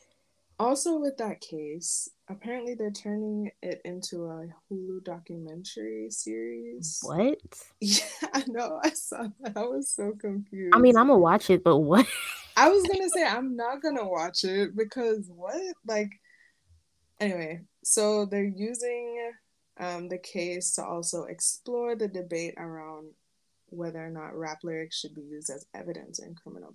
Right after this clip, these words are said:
Speaker 1: prosecutions.
Speaker 2: Yeah.
Speaker 1: What do you think about
Speaker 2: I actually had a
Speaker 1: this?
Speaker 2: whole episode planned around this.
Speaker 1: Oh, so maybe
Speaker 2: Yeah.
Speaker 1: we'll save it? <laughs> Or
Speaker 2: Um,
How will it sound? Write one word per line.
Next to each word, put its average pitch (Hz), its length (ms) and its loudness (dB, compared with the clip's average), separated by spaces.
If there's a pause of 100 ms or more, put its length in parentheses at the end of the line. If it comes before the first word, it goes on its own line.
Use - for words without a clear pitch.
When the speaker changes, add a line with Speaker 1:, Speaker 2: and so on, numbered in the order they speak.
Speaker 1:
prosecutions. - 1200 -18 (100)
Speaker 2:
Yeah. 226 300 0
Speaker 1:
What 330 180 -2
do 415 80 2
you 277 380 0
think 147 400 -8 (600)
about 170 220 -6
Speaker 2:
I 202 60 8
actually 247 420 4
had 254 160 6
a 175 60 6
Speaker 1:
this? 156 100 -10
Speaker 2:
whole 160 420 6
episode 170 600 2
planned 156 400 0
around 208 340 -2
this. 247 400 0 (320)
Speaker 1:
Oh, 160 760 -8
so - 180 -16
maybe 165 140 -4
Speaker 2:
Yeah. 185 240 4
Speaker 1:
we'll 170 100 -2
save 156 320 -6
it? 311 340 -4
<laughs> 285 260 6
Or 214 340 6 (200)
Speaker 2:
Um, 196 500 4